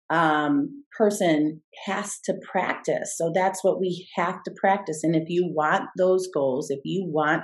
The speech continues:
to achieve, you cannot give up. You can't. You're not gonna get it if you don't, if you give up. So exactly, it goes back to what you said about establishing your why and then using the tools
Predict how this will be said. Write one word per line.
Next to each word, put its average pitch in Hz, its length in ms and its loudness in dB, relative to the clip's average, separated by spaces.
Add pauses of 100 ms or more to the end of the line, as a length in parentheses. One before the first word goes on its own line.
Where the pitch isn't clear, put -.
to 190 100 -2
achieve, 143 520 -2 (680)
you 214 260 0 (140)
cannot 190 460 2
give 196 180 4
up. 240 260 0 (800)
You 165 160 -12
can't. 254 320 6 (260)
You're 165 120 0
not 180 200 4
gonna 196 140 2
get 190 160 4
it 147 160 0 (160)
if 165 100 -10
you 156 80 2
don't, 147 200 0
if 156 120 -2
you 151 80 0
give 147 160 0
up. 135 260 -4 (420)
So 160 600 4
exactly, 175 560 2
it 180 80 -2
goes 170 260 0
back 175 280 0
to 180 80 -6
what 156 240 2
you 226 200 2
said 151 400 0
about 151 320 0
establishing 175 760 0
your 160 220 2
why 160 460 0 (380)
and 170 240 2
then 185 540 6
using 202 540 2
the 175 140 0 (120)
tools 175 600 2